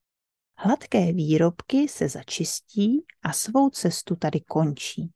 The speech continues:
Ostatní výrobky pokračují k brusičům, kde se na ně brousí požadované vzory.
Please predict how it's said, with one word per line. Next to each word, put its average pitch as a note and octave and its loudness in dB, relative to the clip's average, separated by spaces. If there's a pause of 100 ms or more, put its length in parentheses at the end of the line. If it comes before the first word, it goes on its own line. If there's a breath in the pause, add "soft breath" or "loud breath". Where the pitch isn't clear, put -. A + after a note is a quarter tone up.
(1120)
Ostatní G#3 6
výrobky D3 2
pokračují F#3+ 4
k - -4
brusičům, E3 0 (520)
kde F#3+ 8
se D#3+ -2
na D3+ 2
ně F#3+ 6
brousí E3+ 2
požadované F3 4
vzory. C#3+ -6